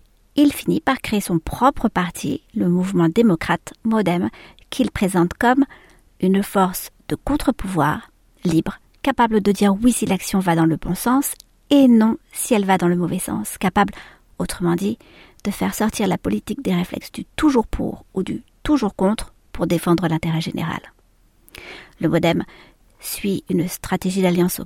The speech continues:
cas par cas aux élections locales, ce qui ne lui réussit pas toujours. En deux mille dix-sept,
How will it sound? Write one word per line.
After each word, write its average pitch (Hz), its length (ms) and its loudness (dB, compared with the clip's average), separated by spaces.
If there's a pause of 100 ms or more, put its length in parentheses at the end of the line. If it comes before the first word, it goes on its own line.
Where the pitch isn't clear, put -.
(100)
cas 190 140 2
par 160 200 -2
cas 190 220 -2
aux 180 40 -4
élections - 440 -4
locales, - 360 -6 (680)
ce - 380 -2 (200)
qui - 140 -8
ne 185 100 2
lui 180 140 -2
réussit 180 380 -2
pas 135 100 -2
toujours. - 380 -10 (500)
En - 80 -4
deux 160 120 0
mille 160 120 2
dix-sept, 175 320 -4